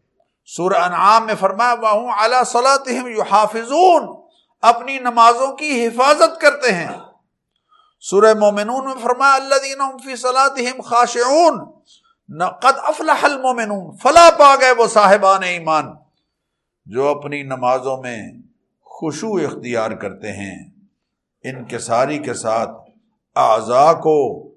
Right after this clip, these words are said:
سکون دیتے ہوئے۔ وہ اللہ تعالیٰ غریق رحمت فرمائے، چند دن پہلے ہمارے ایک استاذ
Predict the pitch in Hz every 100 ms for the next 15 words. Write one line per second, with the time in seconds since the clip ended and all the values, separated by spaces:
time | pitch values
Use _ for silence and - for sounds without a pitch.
0 | _ - - 143 151 190 190 160 139 143
1 | 139 113 117 110 92 71 _ _ _ _
2 | _ _ 76 120 127 143 147 147 147 147
3 | 139 151 147 151 147 151 135 143 139 139
4 | 143 131 - - _ _ _ - 143 151
5 | 151 147 139 151 151 143 123 - _ _
6 | _ _ - 107 131 143 143 139 131 -
7 | 135 147 143